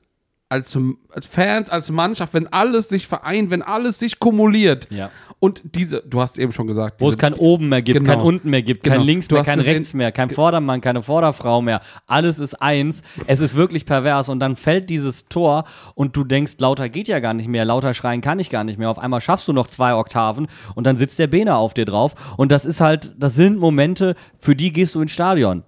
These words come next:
Speaker 2: ja. Aber
Speaker 1: Vor
Speaker 2: nur
Speaker 1: mir
Speaker 2: dann darfst du dich auf mich draufsetzen. Aber nur dann.
Speaker 1: Die komplette Stadionreihe vor mir ist einfach umgeklappt. <laughs> Die war
Speaker 2: Ja.
Speaker 1: einfach weg. Die war einfach weg. <laughs> Das,
Speaker 2: Das
Speaker 1: da lagen alle Leute aufeinander. Menge ist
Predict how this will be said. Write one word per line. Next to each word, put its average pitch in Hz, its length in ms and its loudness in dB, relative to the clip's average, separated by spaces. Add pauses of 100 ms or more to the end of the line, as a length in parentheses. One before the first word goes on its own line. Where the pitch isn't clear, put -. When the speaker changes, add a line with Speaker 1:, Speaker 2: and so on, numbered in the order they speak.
Speaker 2:
ja. 139 180 -2 (360)
Aber 151 180 4
Speaker 1:
Vor 165 80 2
Speaker 2:
nur 220 180 2
Speaker 1:
mir 170 80 -2
Speaker 2:
dann 185 240 2
darfst 139 260 0
du - 60 2
dich 127 120 2
auf 127 140 2
mich 127 120 0
draufsetzen. 127 640 0
Aber 147 260 2
nur 208 300 4
dann. 170 380 -2
Speaker 1:
Die 131 200 2
komplette 147 720 2 (220)
Stadionreihe 131 760 -2
vor 143 160 -4
mir 143 100 0
ist 127 100 -2
einfach 120 240 -6
umgeklappt. 120 580 -10 (220)
<laughs> - 240 -8
Die 339 120 0
war 285 160 0
Speaker 2:
Ja. 220 180 4
Speaker 1:
einfach 254 180 -10
weg. 254 140 -2 (140)
Die 277 120 2
war 294 120 2
einfach 269 300 -4 (160)
weg. - 300 -4
<laughs> - 600 -6
Das, - 260 -2
Speaker 2:
Das 175 160 2
Speaker 1:
da 277 120 0
lagen 277 300 2 (120)
alle 339 220 2
Leute 214 320 2
aufeinander. 175 580 2 (220)
Menge 247 220 2
ist 190 240 0